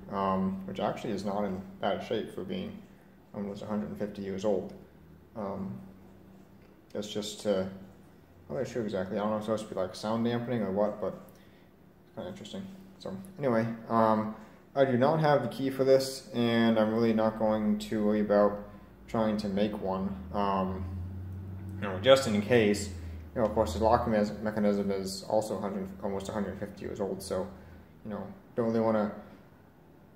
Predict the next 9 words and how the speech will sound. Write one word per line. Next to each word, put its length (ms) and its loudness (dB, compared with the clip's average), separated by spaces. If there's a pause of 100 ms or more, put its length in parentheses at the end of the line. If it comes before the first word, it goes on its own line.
(240)
even 160 0
though 160 8
it 200 0
looks 300 8
okay, 300 4
you 80 2
don't 180 10
really 140 4
wanna 400 4